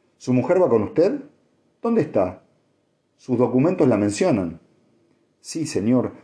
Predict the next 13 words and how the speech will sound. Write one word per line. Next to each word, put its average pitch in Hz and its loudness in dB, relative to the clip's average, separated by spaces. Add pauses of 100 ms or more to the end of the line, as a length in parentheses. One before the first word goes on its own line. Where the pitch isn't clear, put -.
mi 113 -2
esposa 170 -2
está 131 0
en 117 2
el... 90 0 (420)
señaló. 92 -4 (1400)
Anto, 117 0 (280)
vociferó 98 -2
la 101 2
policía. 90 -2 (220)
Un 107 -2
compañero 101 2
acudió. 87 0